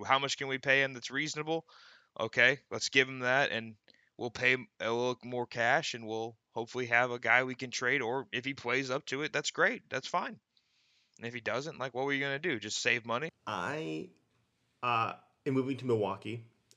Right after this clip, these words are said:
Speaker 2: I don't wanna read all the stuff you wrote, um, because I
Speaker 1: Run it
Speaker 2: don't care
Speaker 1: back.
Speaker 2: about Luka Vildoza or Ray John Tucker. Bobby Portis, paid him. Good job.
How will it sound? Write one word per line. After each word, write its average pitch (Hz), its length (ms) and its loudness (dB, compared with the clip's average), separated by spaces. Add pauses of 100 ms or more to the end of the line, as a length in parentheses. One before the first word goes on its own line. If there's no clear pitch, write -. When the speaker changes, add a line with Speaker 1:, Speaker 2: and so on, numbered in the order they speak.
(120)
Speaker 2:
I 120 60 2
don't 170 100 6
wanna 147 140 2
read 135 140 2
all 107 80 4
the 98 60 -2
stuff - 240 -4
you 95 60 -8
wrote, 101 240 -2 (420)
um, 92 440 -4 (180)
because 107 640 -4 (140)
I 120 40 6
Speaker 1:
Run 160 100 12
it - 40 12
Speaker 2:
don't - 60 6
care 175 100 12
Speaker 1:
back. 165 120 12
Speaker 2:
about 139 200 4 (460)
Luka 123 280 4
Vildoza 101 640 2
or 110 120 4
Ray 104 140 4
John 98 180 -2
Tucker. 98 420 -8 (360)
Bobby 131 180 4
Portis, 135 380 0
paid 156 180 -2
him. 156 280 -2
Good - 180 -2
job. 135 260 -4